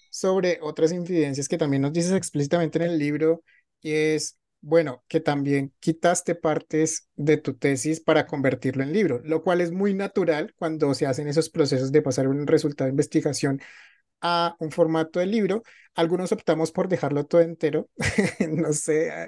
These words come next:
yo, por ejemplo, opté por hacerlo así, pero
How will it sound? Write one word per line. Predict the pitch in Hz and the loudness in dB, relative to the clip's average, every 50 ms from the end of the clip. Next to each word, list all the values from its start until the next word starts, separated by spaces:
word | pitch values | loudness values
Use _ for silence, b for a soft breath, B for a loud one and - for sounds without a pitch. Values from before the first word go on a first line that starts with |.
| 156 | -12
yo, | 151 151 147 143 147 | -6 -4 -2 -2 -2
por | 143 147 147 | -2 -2 -2
ejemplo, | 143 135 139 156 151 147 151 - | -2 -2 0 0 0 0 0 -2
opté | 147 139 - - - | -4 -4 -2 -6 -6
por | 156 - 160 | -2 0 0
hacerlo | 156 143 - 151 139 143 147 156 - - | 0 0 -2 -4 -2 -2 -2 -4 -4 -2
así, | 156 151 147 - 160 165 196 B B B B B B B B _ _ | -2 -2 2 4 2 2 2 B B B B B B B B _ _
pero | _ 185 180 175 175 170 170 - | _ -2 0 2 2 0 0 -4